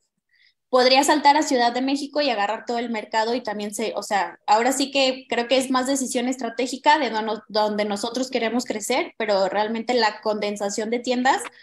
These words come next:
la cumple Ciudad de México, la cumple Tolo-, el Colu-, Toluca, Puebla, Querétaro, Jalisco. Si te fijas, realmente hasta es un número conservador, mil quinientas tiendas activas cuando contamos con un millón quinientas tiendas en el país.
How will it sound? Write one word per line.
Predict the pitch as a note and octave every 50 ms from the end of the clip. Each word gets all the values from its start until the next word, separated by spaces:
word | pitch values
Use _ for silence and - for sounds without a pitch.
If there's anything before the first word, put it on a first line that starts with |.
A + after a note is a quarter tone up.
| _ _
la | G#3 G#3 G#3+ -
cumple | - B3 A#3+ A#3+ A#3 B3 B3 B3+
Ciudad | B3 B3+ A3+ G#3+ G#3
de | G#3 G3
México, | A3 B3 C#4 C#4 C#4+ - - C4 B3
la | A#3+ G#3 G#3 -
cumple | G#3 G3+ G3 G#3 G3
Tolo-, | - G3+ G#3+ A#3 A#3 - -
el | B3 - - G3+ F#3+ F#3+
Colu-, | - G3+ A3 A3+ A#3 A3+ - _ _ _ _ -
Toluca, | G#3 A3 A#3 B3 A#3+ - B3+ A#3+ B3 -
Puebla, | - A3+ A3+ A#3 A#3+ A#3 A#3+
Querétaro, | - F#3+ G#3 G#3+ G#3 - A3 A3 A3+ A3+ A3 G#3+ -
Jalisco. | - F3+ F#3 G#3 A3+ - - - A3 G#3+ - - - _ _ _ _ _ _ _ _ _ _ _ _ _ _ _ _ _ _
Si | - B3 G3
te | A#3 A3+ A3
fijas, | B3 A3 C4+ D4 C4+
realmente | C#4+ C#4+ C#4+ C#4 C#4 C#4+ C4+ C4+ C#4+ C#4+ B3+
hasta | G#3+ - - - - A3 A3
es | A#3 -
un | C#4+ C#4+
número | C#4+ D4 C#4+ C#4 C#4+ D4+ D4
conservador, | B3+ A#3+ A3 B3 G#3 G#3+ G#3 G#3 G#3+ A3 A3+
mil | A#3+ A#3 A#3+ -
quinientas | - B3+ B3 A#3+ A#3 - C4 B3+
tiendas | - B3+ A#3 A3+ A#3 A#3+ -
activas | A3+ - - A3+ G#3+ A#3 D4 -
cuando | - A#3+ G3+ G#3+ G3+
contamos | - F#3+ G3+ - G3 G#3 A#3 -
con | - A#3 - -
un | - A#3+ B3 B3+
millón | C4+ C4 C4+ B3 B3 A#3
quinientas | A#3 A#3+ A#3 A#3 A3+ A3+ A3 A3 A3 -
tiendas | - A3+ G#3 G#3+ G#3+ A3 A#3 - - -
en | G3+ G3 F#3
el | F3+ F3 -
país. | - F3 F3 - - - -